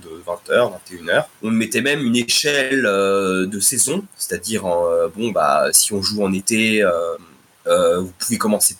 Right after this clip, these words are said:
à jouer plus tôt, vers dix-huit heures. Si vous jouez en hiver, euh, bon, vous jouerez plus tard. Et, euh, ça a posé plein, plein de problèmes, quoi. Donc, euh, parce qu'il y avait, il y avait des joueurs qui avaient envie de jouer à d'autres heures, qui étaient dispo à d'autres moments, et, euh, qui étaient freinés, donc, euh,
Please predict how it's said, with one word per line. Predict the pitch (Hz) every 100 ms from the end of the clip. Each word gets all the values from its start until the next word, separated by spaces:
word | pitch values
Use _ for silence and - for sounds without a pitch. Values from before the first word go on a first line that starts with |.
| -
à | 101
jouer | 104 98
plus | -
tôt, | - 151
vers | 123 92
dix-huit | - - -
heures. | 120 160 - _
Si | - 101
vous | 95
jouez | 107 101
en | 98
hiver, | 98 110 117 107
euh, | 78 82
bon, | 98
vous | 92 95
jouerez | 101 95
plus | - -
tard. | 117 135 - - - - - - - _
Et, | 87 95 90
euh, | 85
ça | 85 82
a | 82
posé | 101 101 127
plein, | - 135 139
plein | - 123
de | 104
problèmes, | - 113 101 78
quoi. | 80 87 85
Donc, | 85 90
euh, | 92
parce | - 90
qu'il | - 95
y |
avait, | 90
il | 90
y |
avait | 90
des | 92
joueurs | 92 120 -
qui | 92
avaient | 90
envie | 87 92
de | -
jouer | 107 120 113
à | 92 87
d'autres | 95 - 113
heures, | 131 143
qui | -
étaient | - -
dispo | - - 110
à | 95
d'autres | 98 -
moments, | 95 101 117 143 147 147
et, | 104 87
euh, | 87 90 90 98
qui | -
étaient | 98 101
freinés, | - - 120 123 135
donc, | 110 113 -
euh, | 90 85